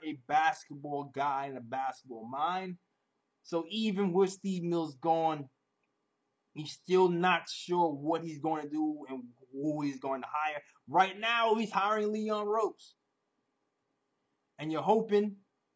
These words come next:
you're just hoping that Leon knows what he's doing. It seems like some of these guys are liking him.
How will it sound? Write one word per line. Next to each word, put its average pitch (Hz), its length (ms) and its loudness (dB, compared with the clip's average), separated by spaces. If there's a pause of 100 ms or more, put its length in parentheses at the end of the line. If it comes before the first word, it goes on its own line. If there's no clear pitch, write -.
(420)
you're 143 180 -8
just 170 200 -4
hoping 202 600 2 (300)
that 165 200 0
Leon 202 460 2
knows 202 260 4
what 196 100 -6
he's 185 100 -10
doing. 180 320 -8
It 139 80 -10
seems 185 280 -6
like 185 220 -4
some 185 180 -4
of 180 80 -4
these 185 180 -8
guys 180 300 0
are 170 140 -6
liking 196 340 -2
him. 196 200 -4